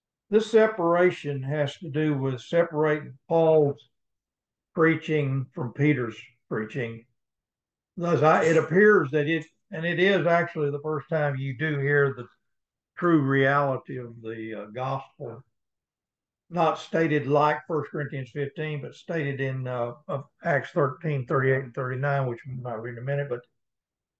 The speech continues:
uh, Saul is a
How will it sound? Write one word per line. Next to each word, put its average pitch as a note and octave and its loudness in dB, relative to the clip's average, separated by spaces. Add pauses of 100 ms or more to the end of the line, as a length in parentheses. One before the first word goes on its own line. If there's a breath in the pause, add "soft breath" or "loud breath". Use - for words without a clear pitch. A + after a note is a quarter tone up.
(120)
uh, C#3 4 (200)
Saul D3+ 4 (840)
is F#3 -2
a D#3 2